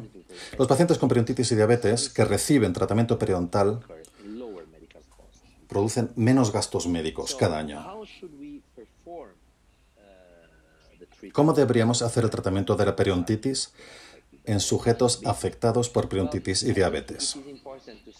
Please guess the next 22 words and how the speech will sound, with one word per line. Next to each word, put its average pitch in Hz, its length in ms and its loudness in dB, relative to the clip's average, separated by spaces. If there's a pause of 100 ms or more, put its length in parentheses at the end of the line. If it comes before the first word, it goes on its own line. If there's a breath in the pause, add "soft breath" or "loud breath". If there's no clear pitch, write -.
(920 loud breath)
Creo 139 160 4
que 170 60 2
es 156 80 2
importante 117 500 2
decir 110 400 -2 (400)
que 110 100 2
tienen 113 520 0
que 113 100 -2
ser 113 300 2
tratamientos 107 420 0
de 101 60 4
alta 87 200 0
calidad. 76 400 -4 (1600)
Un 135 160 6
estudio 117 380 4
muy 101 160 2
famoso, 104 680 0
que - 100 -4
fue 90 460 0
el 80 340 -6
estudio 101 400 4
de 85 220 -2